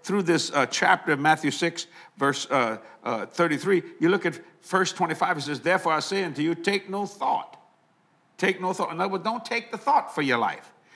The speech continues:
Uh, that's Matthew chapter twenty. What you eat, or what do you drink?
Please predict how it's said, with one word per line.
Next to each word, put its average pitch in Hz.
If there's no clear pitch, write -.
Uh, 180
that's 180
Matthew 165
chapter 151
twenty. 139
What 165
you 143
eat, 123
or 110
what 165
do 160
you 139
drink? 117